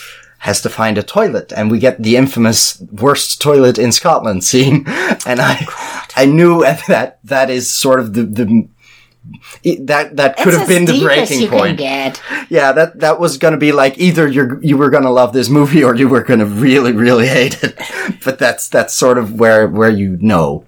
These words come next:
Speaker 1: So
Speaker 2: It was
Speaker 1: I was
Speaker 2: funny.
Speaker 1: Yeah, yeah, I
Speaker 2: <laughs>
Speaker 1: was
Speaker 2: It was really, no, it was disgusting.
Speaker 1: Yeah, but I
Speaker 2: But
Speaker 1: was,
Speaker 2: it was
Speaker 1: I was
Speaker 2: also funny.
Speaker 1: happy with your <laughs> reaction still. You were, you were at least
Speaker 2: Well,
Speaker 1: enjoying it. Like,
Speaker 2: he,
Speaker 1: you
Speaker 2: he's
Speaker 1: don't see it coming.
Speaker 2: He's
Speaker 1: It's
Speaker 2: go-, no, you don't see it coming. He's going through this,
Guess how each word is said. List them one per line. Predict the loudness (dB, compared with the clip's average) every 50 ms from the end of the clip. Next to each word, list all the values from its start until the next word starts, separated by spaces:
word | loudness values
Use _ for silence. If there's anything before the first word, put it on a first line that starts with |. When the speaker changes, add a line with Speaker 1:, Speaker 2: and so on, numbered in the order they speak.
| _ _ _
Speaker 1:
So | -6 -2 0
Speaker 2:
It | 2
was | 2 2 2 2
Speaker 1:
I | 0
was | 0 2
Speaker 2:
funny. | 2 2 2 0 0 0 0 -2 -2 -4 -6 -6
Speaker 1:
Yeah, | -4 -2 0 0 2 2 0 0
yeah, | -2 -2 0 0 0
I | 0
Speaker 2:
<laughs> | 0 0
Speaker 1:
was | -2 -2
Speaker 2:
It | -4 -6
was | -4 0
really, | 2 2 2 2 0 -2
no, | 0 0
it | 0 2
was | 2 2 2 2 2
disgusting. | 0 0 0 -2 -4 -4 -4 -2 -2 -4 -4 -2 0 0 0 0 -4 -6 -4
Speaker 1:
Yeah, | -2 0 0 0 0
but | 0 2
I | 2
Speaker 2:
But | 2 0
Speaker 1:
was, | 0 0
Speaker 2:
it | -2 0
was | 0 0
Speaker 1:
I |
was | 0 0 0
Speaker 2:
also | 0 -2 -2 -4
funny. | -4 -4 -4
Speaker 1:
happy | -2 -2 -2 -2 -4 -6 -6
with | -2 -2 -2 -2 -2
your | -2 0 2 2
<laughs> | 2 0
reaction | -2 -4 -6 -6 -6 -6 -4 -4 -4 -4
still. | -4 -2 0 0 2 2 2 0 -4 -8 -10 -10 -10 -10 -10 -12 -12 -6 -2
You | 0 2
were, | 2 2 2 2
you | 2 2 4
were | 4 2 2 2 0
at | -2 0 0
least | 2 2 2 2 0 -2 -6 -10 -16 -18 _ _ _ _ _ _ _ _ _ _ _ _ _
Speaker 2:
Well, | -2 0 0 0 0 2
Speaker 1:
enjoying | 2 2 2 2 0 0 -2
it. | -2 -2 -2 -2
Like, | 0 2 2 2
Speaker 2:
he, | 2
Speaker 1:
you | 2 2
Speaker 2:
he's | 2
Speaker 1:
don't | 2 0 0 0 -2
see | -4 -8 -6 -4 -2 0 2 0
it | 0 -2 -6
coming. | -6 -4 -2 -2 -2 -2 -4 -6 -6 -6 -2
Speaker 2:
He's | 0 0 0
Speaker 1:
It's | 0 -2
Speaker 2:
go-, | -4 -4 -4 -4
no, | -2 -2 -2
you | -2 -2 -2 0
don't | 0 0 -2 -2
see | 0 0 -2
it | -2 0
coming. | -2 -2 0 2 2
He's | 2 0 0
going | 0 0 2 2 0 0
through | 0 0 2 2 2
this, | 2 2 0 -2 -4